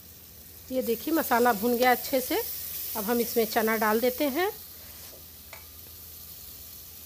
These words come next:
ये हमने काला चना लिया है, इसे चार पाँच घंटे हम भिगो दिए थे, फिर इसको उबाल दिए हैं। इसमें एक चुटकी सोडा डाल दीजिएगा उबालते समय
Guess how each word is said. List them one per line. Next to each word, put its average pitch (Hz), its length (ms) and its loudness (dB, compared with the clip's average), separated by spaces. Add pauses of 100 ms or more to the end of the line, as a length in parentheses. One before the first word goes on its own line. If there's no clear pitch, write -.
(200)
ये 233 120 0
हमने 226 340 -2
काला 220 340 2
चना 247 240 0
लिया 254 280 2
है, 294 200 -2 (420)
इसे 240 280 -2
चार 220 240 2
पाँच 233 240 0
घंटे 220 320 -2
हम 226 180 0
भिगो 202 300 0
दिए 240 240 2
थे, 370 220 0 (420)
फिर 226 160 -6
इसको 240 400 0 (760)
उबाल 214 360 4
दिए 254 240 2
हैं। 349 280 2 (200)
इसमें 240 220 0
एक 233 160 2
चुटकी - 300 -6
सोडा 220 320 0
डाल 240 180 4
दीजिएगा 247 380 0
उबालते 240 380 0
समय 294 320 -2